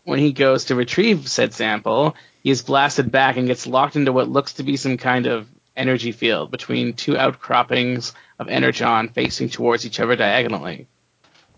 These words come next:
His arms absorbing energy as if he completed a circuit between the two energon spikes. It's,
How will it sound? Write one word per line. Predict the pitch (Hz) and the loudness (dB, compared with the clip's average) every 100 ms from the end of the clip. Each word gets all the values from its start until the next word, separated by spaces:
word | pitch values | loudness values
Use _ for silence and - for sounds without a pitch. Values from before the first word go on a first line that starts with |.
| - | -4
His | 127 | 0
arms | 117 131 143 151 | 2 2 2 2
absorbing | 131 120 147 147 131 | 0 0 2 2 2
energy | 123 123 120 139 | 0 0 0 2
as | 139 127 | 2 2
if | 139 | 0
he | 147 | -2
completed | - - - 147 127 | -6 -6 0 2 0
a | |
circuit | - - 131 175 170 - _ _ _ _ | 0 0 2 2 0 -4 _ _ _ _
between | 123 123 - 135 131 | -2 0 2 4 2
the | |
two | 120 - 135 | 0 0 2
energon | 127 139 151 151 | 4 4 2 0
spikes. | - 160 175 170 - | 0 0 0 -2 -8
It's, | - 127 - - | -2 -2 -4 -16